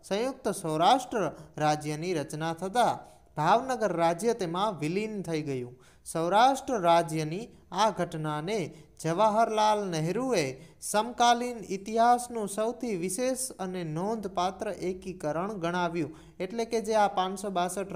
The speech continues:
રજવાડાઓ હતા એ ભેગું થઈ અને એક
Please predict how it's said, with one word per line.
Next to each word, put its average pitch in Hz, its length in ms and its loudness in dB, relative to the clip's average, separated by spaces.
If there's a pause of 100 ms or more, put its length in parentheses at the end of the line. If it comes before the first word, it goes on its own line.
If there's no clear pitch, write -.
રજવાડાઓ 220 580 4
હતા 196 260 2 (540)
એ 180 80 0 (100)
ભેગું 220 420 0
થઈ 226 220 4 (380)
અને 196 160 -2 (340)
એક 269 240 -2